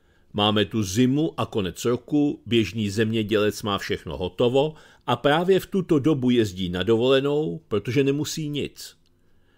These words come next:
My sedláci, co máme nějaká zvířátka, my jsme na tom o něco hůř, protože prasátka musí dostat nažrat každý den. Ale zase si užíváme zabíjaček. Máme tu téměř každoroční úkaz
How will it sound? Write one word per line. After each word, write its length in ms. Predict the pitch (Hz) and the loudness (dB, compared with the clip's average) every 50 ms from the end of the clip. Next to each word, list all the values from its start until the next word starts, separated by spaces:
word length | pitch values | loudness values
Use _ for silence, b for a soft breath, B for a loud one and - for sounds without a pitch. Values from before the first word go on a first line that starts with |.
| _ _ - | _ _ -6
My 180 | - 101 101 | -2 0 0
sedláci, 720 | 92 - - 156 156 175 175 156 151 131 110 - - 92 82 | 0 2 2 2 2 2 2 0 -2 -2 -4 -4 -6 -8 -6
co 160 | - - 104 | -6 -4 -4
máme 320 | 101 101 107 107 110 117 | -2 -2 0 0 -2 -2
nějaká 520 | 113 113 110 107 104 101 - - 87 82 82 | 0 0 0 0 0 -2 -4 -4 -4 -4 -4
zvířátka, 880 | 80 92 95 98 87 - 107 92 98 110 - - - - 127 - - - | -6 -6 -6 -6 -4 -2 -2 -2 -2 -4 -6 -10 -10 -8 -8 -8 -8 -8
my 180 | - 110 107 110 | -4 -4 -4 -4
jsme 320 | - - - 135 139 151 | -4 -6 -4 -4 -2 -2
na 140 | 151 131 117 | -2 -2 -4
tom 280 | - - 135 139 151 - | -2 -2 -4 -4 -4 -4
o 100 | - 107 | -2 -2
něco 400 | 107 107 113 113 - - 143 131 | 0 -2 -2 -2 0 0 0 2
hůř, 340 | 117 117 98 80 71 - - | 2 0 -2 -4 -6 -10 -8
protože 440 | - - 95 - - 98 85 101 | -6 -6 -6 -6 -6 -6 -4 -4
prasátka 720 | 87 - 95 90 85 - - 117 107 107 113 - - - 139 | -4 -2 -4 -4 -4 -6 -4 -2 -2 -2 -2 -4 -6 -6 -4
musí 380 | 131 120 107 - - - 113 107 | -4 -2 -4 -4 -4 -4 -2 -2
dostat 420 | 104 104 - - - 90 82 - | -2 -2 -4 -4 -4 -6 -4 -4
nažrat 420 | 95 92 90 90 104 98 113 131 - | -4 -4 -2 -2 -2 -4 -4 -6 -6
každý 400 | - 95 87 82 95 107 113 104 | -6 -6 -6 -6 -6 -8 -6 -6
den. 320 | 104 90 69 60 64 65 b b b b b b b b b b b b b b b b b | -6 -6 -6 -8 -14 -18 b b b b b b b b b b b b b b b b b
Ale 200 | - 107 120 127 | 0 2 4 4
zase 300 | 113 165 170 170 - 190 | 4 4 4 4 4 2
si 140 | - - 190 | 2 0 -2
užíváme 560 | - 175 139 135 160 147 143 139 139 143 143 | -2 -2 -2 0 2 2 2 4 4 4 2
zabíjaček. 800 | 127 139 110 92 98 90 76 71 - - - 73 67 - - - _ _ _ _ _ _ | 4 2 2 0 -2 -4 -4 -6 -8 -12 -14 -14 -14 -16 -20 -20 _ _ _ _ _ _
Máme 280 | - 95 95 107 117 110 | -4 -2 0 0 0 0
tu 140 | 101 - 107 | -2 -4 -4
téměř 560 | - - 117 110 110 110 110 104 - - - | 0 2 2 2 2 0 -2 -2 -4 -4 -4
každoroční 800 | - 113 104 101 113 110 113 107 104 98 - - - 90 82 85 | -4 -4 -2 -2 0 2 2 4 2 2 -2 -6 -10 -10 -10 -8
úkaz 760 | - 113 113 127 127 - - 156 147 151 147 - - - - | -6 -6 -6 -6 -6 -6 -4 -4 -4 -4 -6 -10 -12 -16 -18